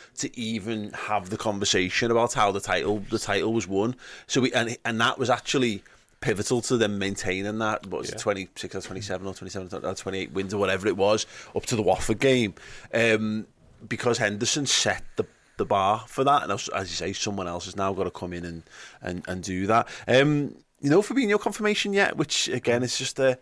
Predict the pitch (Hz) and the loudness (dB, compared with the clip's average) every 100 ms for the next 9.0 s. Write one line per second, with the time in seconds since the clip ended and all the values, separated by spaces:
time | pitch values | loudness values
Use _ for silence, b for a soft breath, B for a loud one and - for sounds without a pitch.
0 | B B B B 180 - - _ - - | B B B B -2 -2 -4 _ -12 -8
1 | B B B B B - - 156 - 156 | B B B B B -20 -10 -8 -2 0
2 | 147 160 143 - - 98 90 82 - 92 | 2 -2 -6 -14 -8 -8 -6 -10 -12 -6
3 | 92 123 - 139 131 107 120 131 151 120 | -4 -4 -6 -2 0 0 0 -2 -2 2
4 | 104 104 123 139 110 - B B - 110 | 4 6 6 4 2 -6 B B -2 2
5 | 107 95 98 101 104 113 113 101 - - | 2 0 0 0 0 0 0 -2 -4 -10
6 | 110 101 90 90 90 90 98 98 78 - | -6 -4 -6 -4 -2 -2 -2 -4 -4 -4
7 | - B B B B 107 120 135 135 120 | -6 B B B B 0 2 4 6 6
8 | 110 - 131 - 113 104 - 107 98 98 | 4 2 2 2 2 0 -4 0 0 0